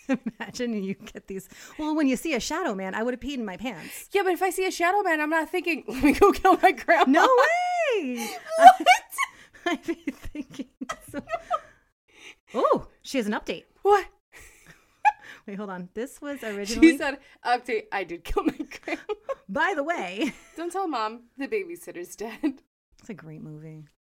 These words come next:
Speaker 2: <clears throat> You forced
Speaker 1: Okay.
Speaker 2: me to watch it. <laughs>
Speaker 1: Um. Oh, there's, oh, there's two updates. So there's an update that she posted the same day that she posted this post, and then an update the next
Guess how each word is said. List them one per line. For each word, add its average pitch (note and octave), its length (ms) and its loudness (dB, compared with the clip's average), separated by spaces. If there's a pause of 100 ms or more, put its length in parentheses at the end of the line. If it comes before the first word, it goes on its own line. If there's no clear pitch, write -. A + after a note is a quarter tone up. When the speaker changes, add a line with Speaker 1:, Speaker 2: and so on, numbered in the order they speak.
(320)
Speaker 2:
<clears throat> - 320 -16
You C4 240 -8
forced A#3 260 -12
Speaker 1:
Okay. F#3+ 100 -10
Speaker 2:
me - 40 -16
to G#3+ 80 -16
watch - 300 -20
it. - 280 -20
<laughs> A#3+ 100 -12 (1000)
Speaker 1:
Um. F3 840 -16
Oh, B3 160 -4
there's, F#3+ 320 -8
oh, A#3 140 -8
there's F#3 180 -6
two - 300 -4
updates. - 540 -12 (260)
So G3+ 240 -10
there's G3 280 -8
an G3 160 -14
update A#3+ 360 -12
that G3 160 -16
she G3+ 160 -12
posted F#3 420 -14
the F3+ 80 -14
same F3+ 240 -14
day F#3 100 -12
that F3 140 -18
she E3+ 140 -16
posted E3+ 400 -18
this A#3+ 100 -16
post, - 440 -20 (680)
and E3+ 160 -14
then E3+ 100 -14
an E3 120 -16
update - 360 -16
the D#3+ 80 -18
next D#3 400 -18